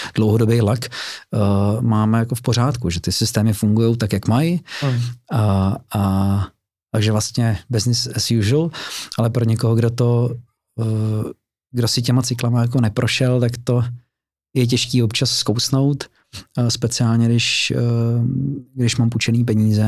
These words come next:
Speaker 1: nebo, eh, tak to, když je tlak hodně špatný, tak, eh, tak se to projevuje na hash rateu, ale, eh, běžně to vlastně, eh, nevidíme. A těch důvodů, proč, eh, se lidi připojují, asi,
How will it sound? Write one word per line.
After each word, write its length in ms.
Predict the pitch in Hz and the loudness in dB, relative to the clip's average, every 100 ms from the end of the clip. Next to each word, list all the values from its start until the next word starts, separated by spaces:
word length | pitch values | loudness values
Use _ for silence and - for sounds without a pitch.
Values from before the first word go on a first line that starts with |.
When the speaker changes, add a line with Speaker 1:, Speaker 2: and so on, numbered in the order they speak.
| 110 | 4
Speaker 1:
nebo, 280 | 107 98 110 101 - _ _ - - - - - | 4 2 0 -2 -8 _ _ -14 -12 -10 -12 -4
eh, 280 | 117 107 107 - _ _ | 0 0 -2 -8 _ _
tak 120 | 139 120 - - | -6 -6 -10 -4
to, 80 | 175 - _ _ _ _ _ - | -4 -4 _ _ _ _ _ -2
když 220 | 147 139 | 0 2
je 60 | 151 | 0
tlak 280 | - 120 101 | 0 0 0
hodně 280 | 110 151 180 | 2 2 2
špatný, 480 | 139 123 123 123 120 | 0 0 2 2 0
tak, 140 | 117 120 123 | -2 -2 -2
eh, 240 | 117 117 | 0 0
tak 140 | 117 | -2
se 80 | - | -2
to 80 | 131 | -2
projevuje 400 | 123 110 110 120 | 0 0 2 2
na 100 | 113 | 2
hash 220 | 107 - | 0 0
rateu, 340 | 113 117 120 117 | 0 0 0 0
ale, 240 | 113 120 120 - - _ _ 123 | 0 -2 -4 -18 -20 _ _ -2
eh, 240 | 117 117 | 0 2
běžně 300 | 107 110 120 | 2 2 2
to 100 | 123 | 0
vlastně, 600 | 120 107 - 117 123 127 | -2 -2 0 0 2 0
eh, 640 | 139 139 113 117 117 117 117 | -2 -2 0 0 0 0 2
nevidíme. 600 | 110 110 110 117 117 131 - _ _ _ _ - | 2 2 2 2 2 -2 -8 _ _ _ _ -4
A 320 | 113 113 113 - 208 139 | 0 2 0 -2 -6 -2
těch 100 | 127 | 0
důvodů, 600 | 123 120 127 127 131 123 123 _ _ - | 2 2 2 4 2 0 -4 _ _ -4
proč, 520 | 123 120 - - - | -2 0 -2 -2 -2
eh, 300 | 143 127 127 | 0 0 0
se 160 | - 131 | 0 0
lidi 220 | 123 127 | 2 0
připojují, 480 | - 123 131 131 131 | 0 -2 0 0 0
asi, 580 | 123 - 139 135 135 | 0 0 0 2 0